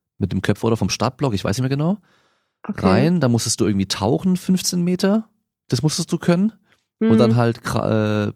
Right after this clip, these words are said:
Speaker 1: Brustschwimmen-Technik. Ähm, und ich weiß gar nicht, ob du Zeit schwimmen musstest, aber wei-, ich glaub nicht mehr. Und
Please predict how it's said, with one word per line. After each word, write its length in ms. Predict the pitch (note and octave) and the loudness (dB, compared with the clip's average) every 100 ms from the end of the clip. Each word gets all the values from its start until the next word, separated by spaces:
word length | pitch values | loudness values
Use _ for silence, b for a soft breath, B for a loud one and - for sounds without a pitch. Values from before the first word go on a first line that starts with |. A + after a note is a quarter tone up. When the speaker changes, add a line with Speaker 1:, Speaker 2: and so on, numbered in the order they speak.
| - | -6
Speaker 1:
Brustschwimmen-Technik. 1120 | - C3+ - C3+ B2+ A#2+ C#3 - F3 - _ _ _ _ _ _ _ _ _ - | -4 -2 -2 -2 -2 -2 -4 -2 -6 -8 _ _ _ _ _ _ _ _ _ -2
Ähm, 840 | A#2 A#2+ A#2+ A#2+ A#2 A#2 A#2+ A#2+ _ | 0 2 2 2 0 -2 -4 -6 _
und 120 | - G#2+ | -2 -2
ich 100 | G#2+ | 0
weiß 140 | A2+ | 0
gar 80 | B2+ | 0
nicht, 80 | G#2+ | 0
ob 60 | |
du 100 | G2 | 0
Zeit 260 | - C3 D#3+ | -2 -2 -2
schwimmen 240 | - F2+ | -2 -2
musstest, 340 | F2 - - - | -2 -4 -6 -6
aber 160 | F2 | -6
wei-, 120 | F2+ - _ _ | -6 -8 _ _
ich 80 | - | -6
glaub 180 | G#2+ A#2 | -4 -2
nicht 180 | A2+ G#2+ | -2 -2
mehr. 200 | F2+ F#2 | -2 -2
Und 220 | F2 | -4